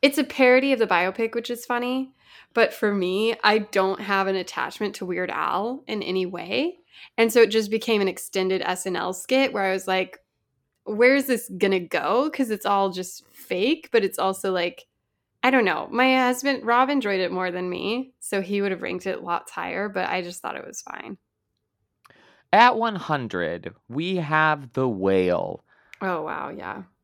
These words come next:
Speaker 2: You have it at seventy-nine, I have it at seventy-eight, so we were
Speaker 1: Yeah.
Speaker 2: very on brand with this.
Speaker 1: Yeah, it's
Speaker 2: Uh,
Speaker 1: like, is it a w-, well-made movie? Sure. Should it exist? Probably not.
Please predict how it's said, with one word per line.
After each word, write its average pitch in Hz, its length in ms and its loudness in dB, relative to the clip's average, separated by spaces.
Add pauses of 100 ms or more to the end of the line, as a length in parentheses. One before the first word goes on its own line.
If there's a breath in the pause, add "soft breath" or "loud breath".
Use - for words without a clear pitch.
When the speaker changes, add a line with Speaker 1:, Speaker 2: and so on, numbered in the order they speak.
(540)
Speaker 2:
You 156 220 -4
have 190 160 2
it 185 80 -4
at 180 120 -6
seventy-nine, 143 540 0
I 113 120 2
have 131 140 -6
it 117 60 -8
at 76 140 -6
seventy-eight, 85 760 -6
so 104 160 -4
we 107 160 -4
were 95 320 -4 (600)
Speaker 1:
Yeah. 151 340 -10 (460)
Speaker 2:
very 123 300 0
on 98 180 -2
brand 90 340 -4
with 78 260 -6 (440)
this. 71 520 -6 (920)
Speaker 1:
Yeah, 175 480 -4
it's 190 120 -8
Speaker 2:
Uh, - 60 -4
Speaker 1:
like, 180 120 -4
is 180 120 -6
it 190 80 -2
a 185 80 -2
w-, 170 160 -4 (160)
well-made 180 440 -2
movie? 175 280 -4
Sure. - 300 -8
Should 180 240 -6
it 175 80 -6
exist? 175 440 -8
Probably - 280 -8
not. - 260 -12